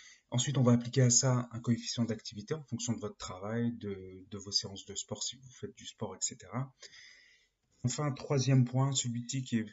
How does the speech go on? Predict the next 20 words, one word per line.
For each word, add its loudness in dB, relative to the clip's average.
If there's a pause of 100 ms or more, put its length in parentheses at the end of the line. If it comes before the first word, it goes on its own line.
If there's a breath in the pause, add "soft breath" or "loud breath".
souvent 2
oublié, -4
c'est, 0
euh, -4
le -6
facteur -4
génétique. 4 (100)
On -10
va -4
affiner 2
le -6
résultat -4
en -2
fonction -4
de 2
votre -6
morphologie, -2
c'est -6
très -4
important. -4